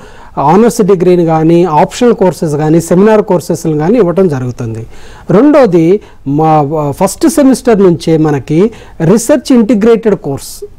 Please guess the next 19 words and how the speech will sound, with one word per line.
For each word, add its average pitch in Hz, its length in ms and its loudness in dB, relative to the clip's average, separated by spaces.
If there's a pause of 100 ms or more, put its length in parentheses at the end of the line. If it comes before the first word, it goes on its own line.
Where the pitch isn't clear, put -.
అంటే 202 160 2
ప్రతి 190 360 0
student 240 460 0
కూడా 208 220 2
ఏంటంటే 196 340 2
రీసెర్చ్ని 226 560 0
develop 185 400 0
చేసుకోవాలి 151 440 -2
ఈరోజు. 143 340 -2 (580)
ఎందుకు 262 360 2
అంటే 175 400 0
మనం 202 280 2
రేపొద్దున, 196 680 2 (260)
ఆ, 160 380 0
ప్రొఫెషన్లకు 226 580 0
వెళ్ళిన 190 260 2
తర్వాత 160 420 -2
research 196 760 0
లేకుండా 170 680 0